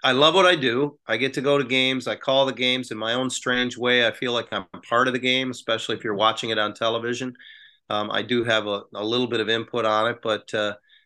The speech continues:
you know, there's nothing worse than when we don't do a game, because then, then you get the feeling of like you're, you know, you're just, you're not part of it. And, and that's, that's a different feeling. So, um, you know, the inclusion we get, we, we have a great game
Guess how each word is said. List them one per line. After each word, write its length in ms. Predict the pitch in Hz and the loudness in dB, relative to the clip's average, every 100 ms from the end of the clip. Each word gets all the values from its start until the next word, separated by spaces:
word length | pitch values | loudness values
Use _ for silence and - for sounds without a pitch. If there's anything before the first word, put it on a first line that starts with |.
| _ | _
you 60 | 120 | -2
know, 160 | 120 120 | 2 2
there's 220 | 123 143 | 2 4
nothing 340 | 147 147 139 | 4 4 0
worse 320 | 139 147 - | 2 0 0
than 200 | - 123 | -4 -4
when 180 | 127 131 | -2 -2
we 100 | 123 | -2
don't 320 | 120 139 208 | 2 0 0
do 180 | - 104 | -4 -6
a 80 | 85 | -6
game, 300 | 95 92 95 | -6 -6 -6
because 320 | 98 - 104 | -8 -6 -4
then, 320 | 110 123 127 | 2 2 2
then 180 | 104 139 | 0 0
you 60 | 143 | -2
get 180 | 135 - | -6 -6
the 140 | 113 | -12
feeling 460 | - 131 127 123 113 | -4 -2 0 0 -2
of 100 | 110 | 0
like 300 | 113 104 - | 2 0 -4
you're, 320 | 107 101 98 _ _ | -6 -6 -10 _ _
you 100 | 104 | -20
know, 220 | 98 - - | -20 -20 -20
you're 120 | 113 104 | -16 -12
just, 340 | 110 - - | -10 -12 -12
you're 140 | 110 110 | -6 0
not 340 | 131 165 - | 4 4 0
part 240 | 107 82 | -6 -6
of 80 | 76 | -8
it. 120 | 69 - | -18 -12
And, 340 | 101 107 98 98 | -8 -6 -8 -10
and 300 | 95 101 110 | -10 -6 -2
that's, 240 | 120 - 104 110 - - | -4 -4 -14 -16 -18 -4
that's 180 | 135 131 | -2 -2
a 160 | 135 117 | -6 0
different 440 | 151 156 110 - | 0 0 -4 -8
feeling. 400 | 120 104 95 92 | -6 -4 -6 -10
So, 420 | - 110 101 95 - - - _ | -10 -4 -4 -4 -10 -20 -20 _
um, 420 | 98 98 95 98 - | -4 -2 -2 -6 -8
you 100 | 135 | 0
know, 140 | 139 | 2
the 100 | 143 | 4
inclusion 500 | 135 131 170 156 160 | 2 2 4 4 2
we 100 | 156 | -2
get, 360 | 123 131 131 - | 2 4 4 0
we, 160 | 131 - | -12 -8
we 120 | 120 | -6
have 100 | 117 | -4
a 60 | 110 | 0
great 280 | 123 143 | 0 2
game 360 | 127 107 107 | 0 0 0